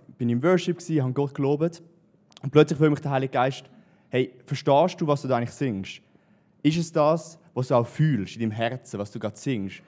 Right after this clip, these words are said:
über Jesus und die Dankbarkeit, wo du, ähm, ja, da drüber singst?“ Und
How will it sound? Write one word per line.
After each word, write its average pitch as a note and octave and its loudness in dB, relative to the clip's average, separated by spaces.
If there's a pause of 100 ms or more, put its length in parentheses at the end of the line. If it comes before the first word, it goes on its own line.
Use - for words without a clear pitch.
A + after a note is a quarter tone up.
(220)
über A#2 -6
Jesus C3 -2
und G#2+ -8
die A#2+ -6
Dankbarkeit, A#2+ -2
wo A2 -4
du, G#2 0 (460)
ähm, G#2+ -2 (680)
ja, A2+ 0 (220)
da G#2+ -4
drüber A2 -8
singst?“ G2 -8 (520)
Und B2 -2